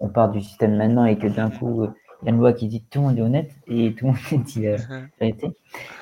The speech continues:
Speaker 1: Mais je... Oui, je pense que tu, toi, tu t'adaptes, tu t'adaptes parce qu'à un bout d'un moment, tu vas arrêter de poser des questions du style, euh, est-ce que, et ouais, comme tu disais, et... et alors que t'es vraiment gros,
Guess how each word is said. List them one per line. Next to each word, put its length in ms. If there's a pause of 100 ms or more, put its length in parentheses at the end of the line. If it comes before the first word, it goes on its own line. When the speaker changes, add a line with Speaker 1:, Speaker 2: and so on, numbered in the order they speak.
(260)
Speaker 1:
Mais 80
je... 100 (100)
Oui, 120 (240)
je 140
pense 200
que 300
tu, 200 (300)
toi, 140
tu 140
t'adaptes, 380
tu 360
t'adaptes 520 (140)
parce 180
qu'à 220
un 60
bout 100
d'un 100
moment, 120
tu 120
vas 60
arrêter 200
de 60
poser 240
des 120
questions 320
du 140
style, 360
euh, 300 (380)
est-ce 200
que, 260
et 140
ouais, 160
comme 200
tu 120
disais, 460 (1000)
et... 600
et 40
alors 140
que 40
t'es 80
vraiment 260
gros, 340